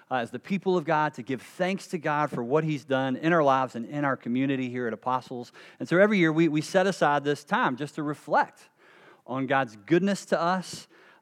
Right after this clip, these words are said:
Uh, and it's natural that a-, as we reflect on His goodness, that we would want to praise Him, that we would want to worship Him, that we would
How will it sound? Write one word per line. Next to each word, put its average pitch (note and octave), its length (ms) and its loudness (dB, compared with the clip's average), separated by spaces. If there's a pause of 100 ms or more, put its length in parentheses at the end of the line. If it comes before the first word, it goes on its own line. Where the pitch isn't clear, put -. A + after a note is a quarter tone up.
Uh, B2+ 400 2
and C3 320 -4
it's C3 160 -12
natural D3+ 640 4
that D3 180 4
a-, C#3+ 220 -6
as C3+ 120 -2
we D3 80 -2
reflect F#3 440 2
on E3 100 2
His C3 160 0
goodness, E3+ 300 2
that C#3 100 0
we E3 140 2
would E3 100 6
want D#3+ 220 2
to D#3 80 -4
praise A3+ 420 4
Him, F#2 200 -8
that G#2+ 100 -14
we C3 100 -6
would C#3+ 140 -2
want C#3+ 160 -2
to C#3 80 -6
worship D3 500 -4
Him, A#2 200 -4
that G2+ 100 -10
we B2+ 100 -6
would C3+ 160 -4